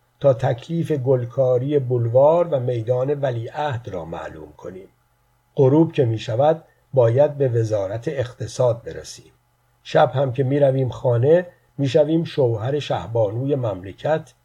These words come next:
وقت سلطنت کردن برایمان باقی نمانده است. عرض کردم:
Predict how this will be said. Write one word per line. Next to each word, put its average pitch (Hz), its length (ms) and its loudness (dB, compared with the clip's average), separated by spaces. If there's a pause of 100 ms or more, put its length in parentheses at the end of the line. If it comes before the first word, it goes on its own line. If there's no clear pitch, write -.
(320)
وقت 139 340 0
سلطنت 101 640 -6
کردن 107 520 -2
برایمان 135 640 -4
باقی 117 360 -4
نمانده 156 480 -4
است. - 320 -20 (840)
عرض 107 240 -2
کردم: 123 440 -2